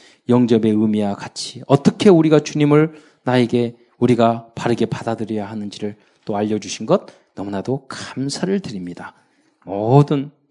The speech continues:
우리 대청들이 하나님 세계복음화를 위한 모든 분야를 살리는 그러한 주역으로 쓰임받을 수 있도록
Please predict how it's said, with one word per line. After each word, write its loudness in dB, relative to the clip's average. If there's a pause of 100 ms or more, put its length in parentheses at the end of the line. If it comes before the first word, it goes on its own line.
(140)
우리 0
대청들이 -12 (360)
하나님 0
세계복음화를 6
위한 2 (320)
모든 6
분야를 8
살리는 0
그러한 0 (340)
주역으로 4
쓰임받을 -6
수 -12
있도록 -2